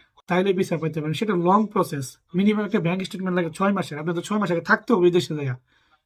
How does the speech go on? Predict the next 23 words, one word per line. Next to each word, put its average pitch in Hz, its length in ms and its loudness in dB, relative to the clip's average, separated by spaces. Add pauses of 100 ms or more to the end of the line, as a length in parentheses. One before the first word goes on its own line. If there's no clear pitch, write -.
(120)
এবং 185 180 -2
ছয় 220 160 0
মাসের 196 200 0
মধ্যে 185 160 -4
আপনার 196 120 -4
চাকরি 202 280 -2
ম্যানেজ 196 240 -2
করতে 170 260 -2
হবে, 160 180 0
চাকরি 185 300 0
ম্যানেজ 190 240 -2
করার 190 220 -4
পরে 185 160 -4
ভালো 175 280 2
স্যালারি 196 300 0
থাকতে 170 280 -6
হবে, 165 140 0
ভালো 165 260 -2
টাকা 202 200 2
থাকতে 208 240 -6
হবে 165 80 -2
অ্যাকাউন্টের 160 360 -6
মধ্যে। 147 240 -10